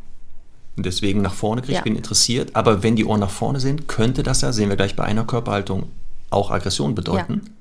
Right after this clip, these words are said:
Speaker 1: Und deswegen müssen sie aber schnell wieder nach hinten genommen werden, damit die Hündin sieht, nee, nee, nee, ich will keinen Streit. Ich will was anderes. <laughs>
Speaker 2: Ähm, genau. Äh, äh, Rutenhaltung auch ganz, ganz spannend, finde ich. Ähm, oftmals auch so eine sehr senkrecht erhobene Rute mit so einem ganz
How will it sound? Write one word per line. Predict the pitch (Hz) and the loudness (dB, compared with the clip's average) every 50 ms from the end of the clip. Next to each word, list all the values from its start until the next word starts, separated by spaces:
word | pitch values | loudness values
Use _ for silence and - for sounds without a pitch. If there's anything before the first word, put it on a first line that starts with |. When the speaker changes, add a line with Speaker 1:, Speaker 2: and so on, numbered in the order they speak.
| - - - - - - - - - - | -20 -20 -18 -18 -18 -18 -18 -20 -6 -4
Speaker 1:
Und | 110 101 | 0 0
deswegen | 107 - 131 120 | 4 6 8 8
müssen | 120 117 - 127 | 8 6 4 4
sie | 117 | 4
aber | 104 104 101 | 2 2 0
schnell | - - 110 | 0 -2 -2
wieder | 117 110 | -2 -2
nach | 101 101 - | -2 -2 -2
hinten | - - - | -4 -4 -2
genommen | - 87 - 95 | -2 -2 -2 -2
werden, | 90 87 | -4 -2
damit | 92 92 92 - | -2 -2 -2 0
die | 95 | 2
Hündin | 98 104 101 95 | 2 2 2 2
sieht, | 104 107 - | 2 2 4
nee, | 98 95 | 4 6
nee, | 107 117 | 6 8
nee, | 117 123 110 90 - - - - - - - - - - - - - - | 8 8 6 4 0 -6 -12 -14 -12 -12 -10 -10 -10 -12 -12 -12 -14 -14
ich | - - - | -14 -6 -6
will | 110 98 | -6 -4
keinen | - - 104 | -2 -2 -2
Streit. | 101 - - 120 117 98 - - - - - - - - - - - - | -2 -2 -2 0 -2 -2 -2 -4 -8 -6 -4 -2 0 0 0 0 -2 -4
Ich | - - | -4 -2
will | - 95 90 | -2 0 0
was | 92 - | 0 0
anderes. | - - 104 95 - - - - - | 0 0 -2 0 -2 -2 -4 -4 -6
<laughs> | - - - - - - - - - 160 160 - - - | -6 -8 -8 -2 -4 -4 -2 0 -2 -2 -2 0 2 6
Speaker 2:
Ähm, | 208 208 208 202 196 196 190 - - - - - - - | 6 6 6 6 4 4 2 0 -2 -4 -4 -4 -2 2
genau. | 190 240 220 214 170 - - - - | 4 6 6 6 4 2 -2 -8 -6
Äh, | - - 160 - - - 180 | -2 0 0 0 0 -2 -2
äh, | - - - - - - - 143 | -2 -2 -4 -2 -2 -2 0 0
Rutenhaltung | 147 - - 190 233 285 277 - 285 233 220 220 220 262 254 - - | 0 0 4 4 4 4 6 4 4 4 4 4 4 2 0 2 2
auch | - 220 233 - - - | 0 0 0 -2 -8 -8
ganz, | - - 240 254 254 254 - | -4 -2 0 0 -2 -2 0
ganz | 220 214 220 220 - | 0 0 0 0 -2
spannend, | - - - 190 202 226 254 269 | -4 0 2 2 4 4 2 2
finde | - - 277 285 320 | 2 0 0 0 0
ich. | 359 359 - - - - | -2 -6 -8 -12 -4 2
Ähm, | - 208 208 208 208 208 202 - - - - | 2 4 4 4 2 2 0 -2 -6 -10 -2
oftmals | - 220 233 - - - 226 214 208 214 214 220 220 - - - - - - - - - - | 0 0 0 0 0 2 6 8 8 8 8 6 4 0 -6 -8 -8 -8 -10 -14 -16 -16 0
auch | - - 214 214 | 4 4 4 6
so | - - 226 | 4 4 6
eine | 220 214 | 10 10
sehr | 214 - - - 220 220 226 | 10 10 10 8 8 8 8
senkrecht | 220 - 220 220 233 - - 226 214 214 - | 8 6 6 6 6 4 2 0 0 0 0
erhobene | 208 202 202 196 208 202 214 | 0 0 2 2 4 4 4
Rute | 196 208 233 233 - 214 | 4 4 2 2 4 2
mit | 214 208 - | 2 2 2
so | - | -2
einem | 202 196 | 2 4
ganz | 196 202 214 | 4 4 4